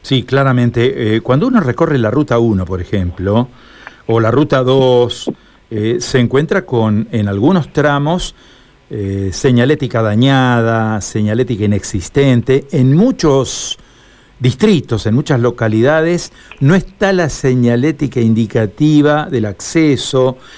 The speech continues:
Y bueno, y esto deriva en un problema muy, muy serio, porque normalmente, bueno, los santafesinos que conocemos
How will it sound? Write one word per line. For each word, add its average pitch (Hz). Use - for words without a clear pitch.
Y 151
bueno, 143
y 131
esto 185
deriva 135
en 123
un 151
problema 160
muy, 170
muy 175
serio, 175
porque 180
normalmente, 196
bueno, 131
los 151
santafesinos 160
que -
conocemos 135